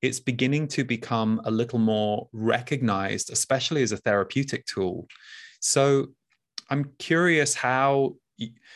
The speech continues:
for anyone who's listening or watching and has heard of plant medicine as a tool, but is perhaps either skeptical or because of the stigma around what we all grew up with, you know, the,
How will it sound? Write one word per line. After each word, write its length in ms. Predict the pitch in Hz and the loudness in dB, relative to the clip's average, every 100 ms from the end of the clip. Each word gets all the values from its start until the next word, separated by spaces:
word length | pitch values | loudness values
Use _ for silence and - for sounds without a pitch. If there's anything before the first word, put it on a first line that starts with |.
| - | -10
for 160 | - 156 | 4 4
anyone 240 | 170 175 | 4 2
who's 240 | 156 147 120 | 2 2 4
listening 600 | 120 - 131 123 120 113 | 4 4 2 2 2 0
or 180 | 107 107 | 0 2
watching 720 | 113 - - 113 107 104 - | 0 0 -2 0 2 -2 -2
and 440 | 107 107 107 104 - _ _ _ - | 0 2 2 0 -4 _ _ _ -4
has 240 | 117 104 | -2 -2
heard 400 | - 143 139 120 | 2 4 4 4
of 240 | 110 - - _ | 0 -2 -18 _
plant 280 | - 113 113 | -2 0 2
medicine 640 | 110 110 107 - 110 110 - | 0 0 0 0 0 0 -2
as 140 | 107 | -6
a 100 | 101 | -4
tool, 580 | - 151 139 110 110 117 - - - - | -2 2 2 2 0 -6 -18 -20 -16 -2
but 220 | 120 120 | -2 0
is 460 | 123 117 110 - - _ _ | 0 2 0 -2 -4 _ _
perhaps 380 | - 123 120 - | -4 -2 0 0
either 420 | 113 107 107 104 101 - | 0 2 0 0 -2 -8
skeptical 920 | - - - - - 147 - 147 147 | -6 -4 -4 -2 0 0 0 -2 2
or 640 | 139 139 117 104 104 104 101 | 4 4 4 4 4 2 -2
because 420 | - - 131 117 | -6 -4 0 0
of 120 | 123 | 0
the 80 | - | 0
stigma 720 | 107 - 147 131 139 131 123 120 | 0 2 2 2 2 2 0 0
around 580 | 110 110 107 104 107 104 | 0 0 0 0 -2 -4
what 240 | 110 110 | -2 -2
we 180 | 113 113 | 0 2
all 140 | 117 | 2
grew 240 | 110 110 107 | 0 0 2
up 220 | 107 - | 0 0
with, 280 | 107 107 - | -2 -2 -4
you 60 | |
know, 120 | 110 107 | -6 -4
the, 140 | 107 | -6